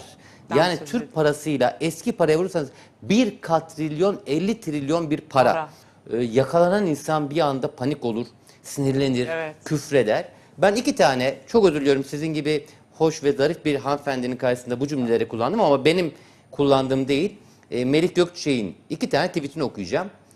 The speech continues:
Speaker 2: Ee, cevap veriyor bu Pelikan Bildirisi'ni yazanlara. "Ulan dangalaklar,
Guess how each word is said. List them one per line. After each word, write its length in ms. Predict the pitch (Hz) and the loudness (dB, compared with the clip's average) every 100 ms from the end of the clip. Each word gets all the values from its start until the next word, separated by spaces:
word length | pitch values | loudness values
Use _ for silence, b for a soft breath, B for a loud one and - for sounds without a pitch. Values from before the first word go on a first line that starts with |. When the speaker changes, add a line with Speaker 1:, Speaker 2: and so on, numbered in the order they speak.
| _ - | _ -6
Speaker 2:
Ee, 80 | |
cevap 340 | 110 160 175 127 | 6 8 8 4
veriyor 240 | 107 104 | 0 0
bu 60 | 98 | -2
Pelikan 480 | - 104 101 104 98 | -4 -6 -4 -4 -4
Bildirisi'ni 380 | 95 95 95 | -6 -10 -4
yazanlara. 600 | 98 92 92 92 135 214 - _ _ _ _ _ _ _ - | -4 -2 -6 -4 -4 -4 -10 _ _ _ _ _ _ _ -6
"Ulan 320 | 143 185 185 139 | 2 2 4 4
dangalaklar, 640 | 160 170 202 - 92 | 4 6 4 4 -6